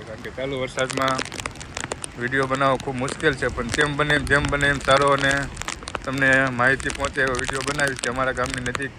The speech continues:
કેવી પહોંચી છે અને કેવી જઈ રહી છે. જો પહેલું લોકેશન આપણે અહીંથી લીધું છે કે ધજાળા અને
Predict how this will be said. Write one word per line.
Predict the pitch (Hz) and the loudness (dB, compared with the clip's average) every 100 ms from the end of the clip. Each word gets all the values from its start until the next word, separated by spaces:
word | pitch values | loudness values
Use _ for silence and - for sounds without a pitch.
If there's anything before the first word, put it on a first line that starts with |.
| - | 0
કેવી | 139 139 - | 2 2 -2
પહોંચી | 120 120 | -4 -4
છે | 117 | -4
અને | 110 - | -4 2
કેવી | 139 135 127 | 4 4 6
જઈ | 127 117 | 4 4
રહી | 113 104 | 0 -4
છે. | 107 117 | -8 -6
જો | 107 - - - - - - - - - - - - - - - | -6 -8 -16 -16 -14 -10 -10 -10 -12 -14 -14 -14 -12 -12 -12 -4
પહેલું | 147 156 139 | 2 4 6
લોકેશન | 139 143 143 | 6 4 4
આપણે | 135 139 131 | 4 6 6
અહીંથી | 139 139 131 | 6 4 2
લીધું | 143 151 131 | 2 2 4
છે | 127 | 4
કે | 117 110 | 4 2
ધજાળા | 120 135 135 131 | 4 6 8 6
અને | 131 | 4